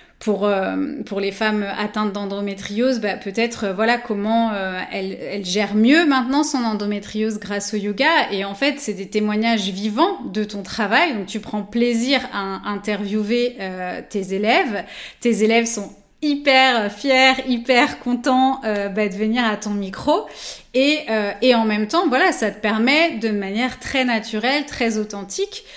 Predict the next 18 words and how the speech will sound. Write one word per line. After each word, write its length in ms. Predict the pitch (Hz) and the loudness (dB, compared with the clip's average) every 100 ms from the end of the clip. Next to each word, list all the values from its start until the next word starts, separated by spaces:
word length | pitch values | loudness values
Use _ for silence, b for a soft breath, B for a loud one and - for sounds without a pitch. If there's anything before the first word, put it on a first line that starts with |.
| B - | B -8
euh, 240 | 208 196 190 | -4 -4 0
de 160 | 233 | 0
parler 360 | 233 208 208 247 | 2 0 2 0
de, 200 | 214 202 | 0 -2
de 140 | 190 | -4
tes 180 | 196 220 | -2 -2
services 580 | 214 202 196 285 320 - | -2 -6 0 0 0 -4
sans, 440 | - 233 254 226 | 0 2 2 0
euh, 40 | 185 | -6
du 180 | 175 | -8
coup, 180 | 185 277 | -6 -2
bah, 560 | 226 190 190 180 - - | 0 0 -2 -4 -6 -8
être 280 | 214 214 - | -10 -10 -10
pushy 580 | - 214 - 285 320 254 | -2 -2 0 -2 -2 -4
ou 140 | 208 | -6
dire « 260 | 190 247 247 | -4 -4 -2
achète, 340 | 202 208 269 - | -4 -4 -4 -6
achète ». 420 | 202 208 214 - | -6 -4 -6 -10